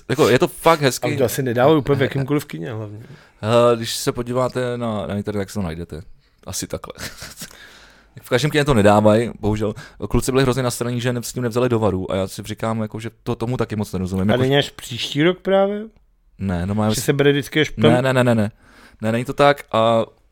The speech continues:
Speaker 1: vlastně to nikdo nepochopil, oni pak to museli zapít, protože to, to taky nepochopili, byli z toho nasraný.
Speaker 2: A to není takhle, tak jako já jsem třeba taky nasraný, že mě nevzali, vole, do Readingu, vole, hrát s
Speaker 1: Ne, je
Speaker 2: kapelou.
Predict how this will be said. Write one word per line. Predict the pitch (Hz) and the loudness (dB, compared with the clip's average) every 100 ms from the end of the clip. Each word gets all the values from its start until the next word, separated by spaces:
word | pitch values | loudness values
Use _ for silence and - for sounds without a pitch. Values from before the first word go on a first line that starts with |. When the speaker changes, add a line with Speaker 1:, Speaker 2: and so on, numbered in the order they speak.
| _ _ - - | _ _ -20 -14
Speaker 1:
vlastně | 123 143 | -10 -4
to | 139 | 2
nikdo | 135 135 | 6 8
nepochopil, | 135 - - 131 123 127 | 6 6 0 0 2 2
oni | 127 127 | 2 0
pak | 123 120 | -4 -6
to | - | -6
museli | 123 123 127 | -6 -4 -2
zapít, | 127 - 113 | -2 -4 -10
protože | - 104 110 110 | -10 -10 -12 -12
to, | 113 - | -16 -14
to | - | -14
taky | 110 117 | -8 -8
nepochopili, | 107 - 107 104 107 | -8 -8 -8 -6 -4
byli | 107 | -4
z | 107 | -6
toho | 117 | -6
nasraný. | 101 - 104 104 | -8 -6 -2 0
Speaker 2:
A | |
to | 147 | 2
není | 147 151 | 2 2
takhle, | 202 208 202 | 2 2 2
tak | 165 | 4
jako | 151 | 8
já | 156 | 8
jsem | 135 151 | 8 4
třeba | - 151 | 6 4
taky | - 180 | 6 4
nasraný, | 180 226 226 175 | 4 2 2 2
že | |
mě | 190 175 | 2 4
nevzali, | 151 160 156 | 6 8 10
vole, | 143 151 143 127 123 135 135 | 10 10 8 6 -6 -8 -6
do | 127 139 | 2 4
Readingu, | 139 131 120 120 | 4 0 -4 -4
vole, | 117 113 | 0 0
hrát | 113 110 | 0 -2
s | 123 | 2
Speaker 1:
Ne, | 123 | 6
je | 135 | 6
Speaker 2:
kapelou. | 117 | 8